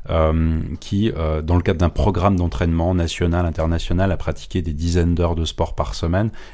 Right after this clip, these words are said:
et d'un coup, euh, n'aurait plus besoin de le faire, ce qui est très compliqué à arrêter comme ça. On peut avoir d'authentiques syndromes de, de, de sevrage. Donc, euh, pour les sportifs de haut niveau, il, il faut des programmes de, de, de désentraînement. Euh,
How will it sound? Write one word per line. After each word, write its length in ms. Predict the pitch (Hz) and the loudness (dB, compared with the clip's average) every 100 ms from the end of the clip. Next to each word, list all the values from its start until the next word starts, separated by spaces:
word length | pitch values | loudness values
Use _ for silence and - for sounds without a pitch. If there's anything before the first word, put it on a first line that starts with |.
| - | -6
et 100 | 90 | 0
d'un 200 | 87 92 | 4 2
coup, 340 | - 107 120 - | 4 2 2 0
euh, 140 | 80 | -2
n'aurait 260 | 80 82 87 | 0 0 -2
plus 300 | - 113 120 | 0 2 4
besoin 320 | 98 87 92 | 4 4 4
de 80 | 87 | 2
le 100 | 87 | 0
faire, 300 | - 117 143 | 0 -4 -4
ce 60 | |
qui 80 | - | -10
est 40 | - | -10
très 280 | - 110 | -6 -6
compliqué 480 | 95 92 - 87 95 | -4 -4 -4 -6 -4
à 40 | 85 | -2
arrêter 240 | 80 - | -4 -6
comme 140 | 87 | -6
ça. 100 | 90 | -2
On 60 | 160 | -4
peut 160 | - 80 | -2 -4
avoir 180 | 80 | -4
d'authentiques 420 | 78 82 82 - - | -4 -4 -4 -8 -6
syndromes 440 | 92 78 87 87 | -4 -2 0 -2
de, 180 | 82 78 | -2 -6
de, 300 | 82 80 80 | -4 -4 -4
de 180 | 82 80 | -4 -6
sevrage. 580 | - 92 95 151 135 - - - - - | -2 -2 0 0 -2 -4 -12 -12 -12 -4
Donc, 240 | 87 - | -2 0
euh, 80 | 87 | -2
pour 140 | - | 2
les 60 | 95 | 0
sportifs 320 | 87 - 92 | 0 -4 -4
de 120 | 90 | 0
haut 40 | 87 | 2
niveau, 420 | 87 90 117 107 | 2 2 2 2
il, 340 | - - 65 - | -2 -8 -12 -10
il 140 | 85 | -10
faut 160 | - 175 | -6 -4
des 80 | |
programmes 460 | - - 87 87 95 | -4 -2 0 0 2
de, 180 | 82 82 | 0 0
de, 260 | 78 80 80 78 78 87 82 - | 0 -2 -2 -2 -4 -6 -6 -4
de 140 | 82 | -4
désentraînement. 840 | 80 87 87 82 - 85 98 147 147 - - - - | 0 2 2 0 0 0 2 2 -2 -16 -20 -16 -6
Euh, 260 | 80 78 | -2 -2